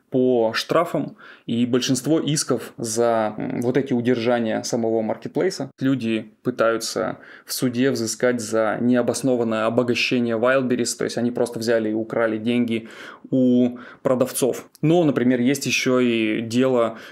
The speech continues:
а, там это Пенсионный фонд России пытается взыскать с Wildberries сорок семь миллионов за несвоевременное предоставление ежегодной отчётности о страховом стаже сотрудников.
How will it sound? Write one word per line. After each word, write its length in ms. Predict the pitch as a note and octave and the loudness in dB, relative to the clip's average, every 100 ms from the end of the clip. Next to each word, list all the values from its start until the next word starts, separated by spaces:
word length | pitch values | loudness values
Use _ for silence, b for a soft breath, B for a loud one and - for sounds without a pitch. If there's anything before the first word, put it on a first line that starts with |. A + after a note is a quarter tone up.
| B | B
а, 300 | A2+ A2 G#2 | 0 0 0
там 200 | - G#2+ | 0 0
это 140 | A2 | 0
Пенсионный 500 | - C#3+ C3 C#3+ C#3 | 0 0 2 4 4
фонд 400 | B2+ - B2+ B2 | 2 2 0 2
России 480 | B2+ A#2+ - C3 C3 | 0 0 0 2 2
пытается 460 | B2 B2 A2 A2 A#2 | 2 0 0 0 -2
взыскать 500 | A2+ A2 - A#2+ A#2 | -2 -2 0 0 0
с 80 | A#2+ | 2
Wildberries 460 | A#2+ A#2 A2+ A#2 | 2 2 0 -2
сорок 340 | A2+ - A#2 A2+ | 0 0 0 0
семь 240 | - B2 | 0 2
миллионов 480 | A#2+ A#2 A#2 A#2 A2 | 2 2 2 0 0
за 140 | A2+ | 0
несвоевременное 920 | A#2 A2+ - B2+ A#2+ A#2+ B2 A#2+ A#2 | 0 0 0 2 2 2 2 2 0
предоставление 600 | A2+ A#2 A2+ - A#2 A#2 | 0 -2 -2 -2 0 0
ежегодной 460 | A2+ A2+ A#2+ A#2 A2+ | 0 0 0 0 -2
отчётности 500 | A2+ C3 A#2+ A#2 - | -2 -2 -2 -4 -4
о 60 | G#2+ | -4
страховом 480 | - - A2+ A2+ | -4 -2 0 0
стаже 360 | A2 - A2 A2+ | -2 -2 -2 -2
сотрудников. 580 | - A#2 A#2+ A#2 - | -4 -4 -4 -4 -6